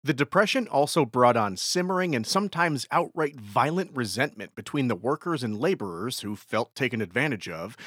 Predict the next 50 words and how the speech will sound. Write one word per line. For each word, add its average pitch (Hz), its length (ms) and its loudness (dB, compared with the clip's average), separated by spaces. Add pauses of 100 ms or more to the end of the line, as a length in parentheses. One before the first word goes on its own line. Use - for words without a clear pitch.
(120)
and 139 160 0
the 127 80 0
rich 131 320 -2
capitalists 110 720 -2
who 123 140 -2
were 120 220 0
making 113 440 -4
money 170 240 2
off 92 180 -6
the 104 100 -6
Depression. 87 600 -10 (260)
This 160 160 0
was 208 120 0
a 208 60 0
time 147 300 -2
period 131 380 -4
that 107 160 -6
also 135 240 -4
saw 139 220 -2
a 113 100 -6
significant 147 720 -4
rise 120 380 2
in 110 60 -2
the 104 80 -4
rate 110 240 -2
of 101 120 -6
millionaires. 104 760 -4 (1080)
A 123 60 0
similar 208 480 2
socio-political 139 880 2
dynamic 120 640 0
will 92 100 -6
apply 123 420 0
to 104 140 -12
how 156 420 0
and 165 160 -2
why 113 280 0
murals 127 420 -2
were 117 80 -2
commissioned 123 480 -4
in 107 80 -2
the 101 100 -6
States - 520 -4
as 117 120 -4
those 117 280 0
in 123 60 -2
government 117 440 -2
buildings 101 340 -6
in 117 120 -2
Mexico. - 580 -4